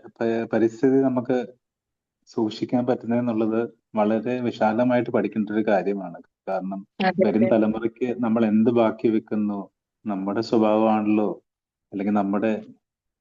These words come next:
Speaker 1: ആ, ശീലങ്ങളും ഒക്കെയാണല്ലോ നാളത്തെ തലമുറയ്ക്ക് നമ്മൾ ബാക്കി വെക്കുന്ന കാര്യങ്ങൾ.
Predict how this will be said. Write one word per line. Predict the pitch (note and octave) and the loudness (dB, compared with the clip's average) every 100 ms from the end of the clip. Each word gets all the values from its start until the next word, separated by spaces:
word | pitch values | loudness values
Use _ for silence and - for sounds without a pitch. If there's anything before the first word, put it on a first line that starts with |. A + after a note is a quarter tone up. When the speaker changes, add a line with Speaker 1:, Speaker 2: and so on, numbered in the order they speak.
| _ _ | _ _
Speaker 1:
ആ, | A2 F#2+ F#2 | -8 -8 -8
ശീലങ്ങളും | - G#2 A2 A2+ A2 A2+ A#2 - - _ _ _ _ - | 0 4 4 4 4 2 0 -6 -20 _ _ _ _ -8
ഒക്കെയാണല്ലോ | G#2+ - A2+ A2 A2+ A2+ A2 G#2+ _ _ _ | -6 -2 0 0 2 2 2 -4 _ _ _
നാളത്തെ | A2+ G#2+ G#2+ - A#2 | 0 2 0 0 0
തലമുറയ്ക്ക് | A2+ A2 A2+ A2 | 0 0 0 0
നമ്മൾ | A2+ A2 A2 | -2 0 2
ബാക്കി | G#2+ A#2+ A2 | 0 0 -6
വെക്കുന്ന | G2 G#2 G2+ | -4 -6 -6
കാര്യങ്ങൾ. | F#2+ F2 F2+ | -6 -6 -8